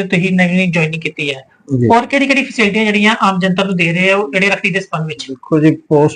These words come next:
Speaker 2: ਪੋਸਟ ਆਫਿਸ ਗੁਰਦਾਸਪੁਰ ਡਿਵੀਜ਼ਨ ਦੇ ਜਿੰਨੇ ਵੀ ਪੋਸਟ ਆਫਿਸ ਹੈ, including, ਅਹ, ਪਠਾਨਕੋਟ ਡਿਸਟ੍ਰਿਕਟ ਔਰ ਗੁਰਦਾਸਪੁਰ ਡਿਸਟ੍ਰਿਕਟ, ਸਾਰੇ ਪੋਸਟ ਆਫਿਸਾਂ 'ਚ ਫੌਰਨ ਨੂੰ ਅਗਰ ਤੁਸੀਂ ਰੱਖੜੀ ਭੇਜਣਾ ਚਾਹੁੰਦੇ ਹੈ ਤਾਂ ਪੈਕਿੰਗ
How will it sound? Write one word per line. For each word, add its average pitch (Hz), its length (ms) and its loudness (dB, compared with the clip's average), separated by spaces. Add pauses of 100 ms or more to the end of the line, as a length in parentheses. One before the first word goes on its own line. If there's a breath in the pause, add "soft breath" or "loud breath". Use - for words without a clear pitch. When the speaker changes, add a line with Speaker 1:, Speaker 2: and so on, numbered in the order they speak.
(300)
Speaker 2:
ਪੋਸਟ 135 320 0
ਆਫਿਸ 147 440 6
ਗੁਰਦਾਸਪੁਰ 131 760 4
ਡਿਵੀਜ਼ਨ 139 360 4
ਦੇ 147 100 4
ਜਿੰਨੇ 139 300 4
ਵੀ 151 140 4
ਪੋਸਟ 120 340 0
ਆਫਿਸ 123 320 0
ਹੈ, 147 100 6
including, 135 640 2
ਅਹ, 123 260 2
ਪਠਾਨਕੋਟ 131 560 2 (680)
ਡਿਸਟ੍ਰਿਕਟ 139 400 2
ਔਰ 139 140 4
ਗੁਰਦਾਸਪੁਰ 117 600 2
ਡਿਸਟ੍ਰਿਕਟ, 104 400 -4 (480)
ਸਾਰੇ 147 320 6
ਪੋਸਟ 156 320 4
ਆਫਿਸਾਂ 143 400 4
'ਚ 156 280 4
ਫੌਰਨ 139 280 4
ਨੂੰ 151 260 6
ਅਗਰ 139 140 4
ਤੁਸੀਂ 139 240 0
ਰੱਖੜੀ 147 280 2
ਭੇਜਣਾ 135 400 2
ਚਾਹੁੰਦੇ 139 380 4
ਹੈ 127 180 0 (640)
ਤਾਂ 143 100 6
ਪੈਕਿੰਗ 156 600 4